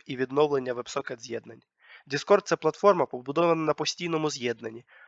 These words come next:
але користувачі можуть тимчасово втрачати доступ до інтернету, закривати додаток,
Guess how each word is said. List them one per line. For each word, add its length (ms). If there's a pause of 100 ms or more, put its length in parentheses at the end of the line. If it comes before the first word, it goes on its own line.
(100)
але 160
користувачі 640
можуть 300
тимчасово 500
втрачати 440
доступ 380
до 60
інтернету, 640
закривати 500
додаток, 560